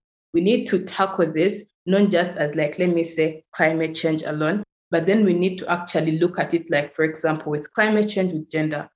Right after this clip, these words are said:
climate change, with health. 'Cause the moment we start bringing those other aspects, for one, we'll actually be bringing the people aspect to it.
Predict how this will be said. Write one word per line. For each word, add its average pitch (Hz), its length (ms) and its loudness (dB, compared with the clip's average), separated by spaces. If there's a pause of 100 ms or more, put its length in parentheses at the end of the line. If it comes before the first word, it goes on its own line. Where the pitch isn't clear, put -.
climate 165 320 2
change, 156 240 0
with - 160 -12
health. - 420 -2 (500)
'Cause 190 180 4
the 185 100 2
moment 269 240 2
we 208 80 2
start 208 300 0
bringing 185 380 2
those 165 260 0
other 165 340 -2
aspects, - 840 -4 (200)
for 170 120 4
one, 202 580 2
we'll 160 240 0
actually 180 440 0
be 180 360 -2 (140)
bringing 185 480 2
the 151 140 -4
people 247 400 0
aspect 208 540 -4
to - 100 -4
it. 165 200 2